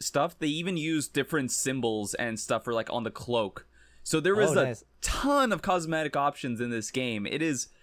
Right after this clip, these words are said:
Speaker 2: Yeah.
Speaker 1: baffling. I got more hats than I know what to do with. I don't know
Speaker 2: Yeah.
Speaker 1: where Jin puts all these hats.
Speaker 2: <laughs> I can always tell a game that has, uh, not an excess of art, but I would say, like, that it's art heavy,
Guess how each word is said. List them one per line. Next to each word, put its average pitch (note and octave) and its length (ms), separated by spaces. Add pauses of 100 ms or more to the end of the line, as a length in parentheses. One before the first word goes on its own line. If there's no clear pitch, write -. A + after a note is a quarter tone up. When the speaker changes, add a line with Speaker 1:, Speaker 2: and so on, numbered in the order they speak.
(520)
Speaker 2:
Yeah. - 40
Speaker 1:
baffling. D#3+ 600
I F3+ 120
got F3 180
more F3 400
hats D#3 420 (100)
than D3+ 120
I C#3+ 80
know C#3+ 120
what C#3+ 100
to - 80
do C3+ 140
with. B2 200
I C#3+ 120
don't D3+ 160
know C#3+ 100
Speaker 2:
Yeah. B2+ 60
Speaker 1:
where C3 140
Jin B2 400 (120)
puts - 380
all A#2+ 180
these A2 280
hats. - 680 (260)
Speaker 2:
<laughs> - 280
I B2+ 60
can D#3 140
always G3 280
tell D3+ 400
a C3+ 100
game A#2+ 520
that A2 160
has, G#2+ 500
uh, F#2+ 380 (360)
not C3+ 220
an D3 140
excess A#2+ 500
of G#2+ 160
art, G#2+ 280 (100)
but G#2 220
I G#2 100
would G2+ 180
say, G#2+ 240
like, G2 420 (160)
that A2+ 100
it's G2+ 320
art G#2 260
heavy, F#2+ 500